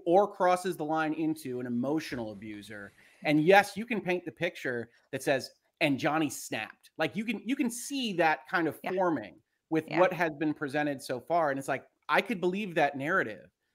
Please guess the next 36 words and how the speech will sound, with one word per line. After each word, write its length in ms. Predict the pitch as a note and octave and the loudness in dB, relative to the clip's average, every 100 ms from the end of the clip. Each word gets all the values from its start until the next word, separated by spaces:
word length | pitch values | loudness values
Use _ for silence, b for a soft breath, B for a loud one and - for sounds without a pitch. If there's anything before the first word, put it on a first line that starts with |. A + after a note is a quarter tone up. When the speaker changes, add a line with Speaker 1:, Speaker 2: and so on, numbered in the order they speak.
| _ | _
Speaker 1:
I 100 | D#3 | 0
could 140 | F3+ G#3 | 2 2
believe 380 | F3+ G3+ A#3 F3 | 0 0 0 -2
it 100 | E3 | -2
with 160 | D3+ | -6
put 160 | - F#3+ | -2 -2
under 160 | F3 | 0
that 240 | C#3+ D3 D#3 - | 2 0 0 -4
amount 300 | D#3 D3 C#3+ | 0 0 -2
of 80 | - | -4
pressure 560 | D#3 F3 - A#2+ B2+ b b - | -4 -4 -6 -10 -10 b b -12
that 160 | C3+ | -6
somebody 640 | - F3 F3+ B2 A#2 B2+ C#3+ _ _ | 0 0 2 -2 -2 -8 -12 _ _
could 140 | D3 | -8
snap. 380 | - D3 C3 - - | -2 0 0 -4 -4
And 100 | D#3 | 0
then 140 | D3+ D3+ | 2 4
you 80 | |
add 300 | D3+ F3+ F3 | 4 2 2
somebody 440 | - F3+ F3+ F3 E3 | -2 -2 0 0 0
that 200 | D3 - | -4 -6
could 200 | D3 D#3 | -6 -4
be 120 | E3+ | -2
under 200 | E3 D#3 | -2 -2
the 120 | D3 C#3+ | -2 -4
influence 640 | C#3 C#3 C3+ B2+ A#2+ - - | -4 -6 -8 -8 -12 -16 -10
of 300 | B2+ A#2+ A#2 - C3+ | -8 -6 -8 -12 -10
narcotics 560 | C3 - C3 C3 - | -8 -4 -4 -4 -8
of 80 | A#2 | -12
some 200 | - C3 D#3 | -6 -4 -2
Speaker 2:
Yeah. 80 | C3 | -4
Speaker 1:
kind. 280 | A#2+ A2+ A2+ _ _ _ _ _ - | -4 -4 -10 _ _ _ _ _ -6
I, 280 | C#3+ D3 - - - | -4 -4 -6 -12 -8
it, 120 | E3 F3 | -6 -2
it's, 200 | - - | -4 -4
they, 240 | E3+ F3 | -2 -2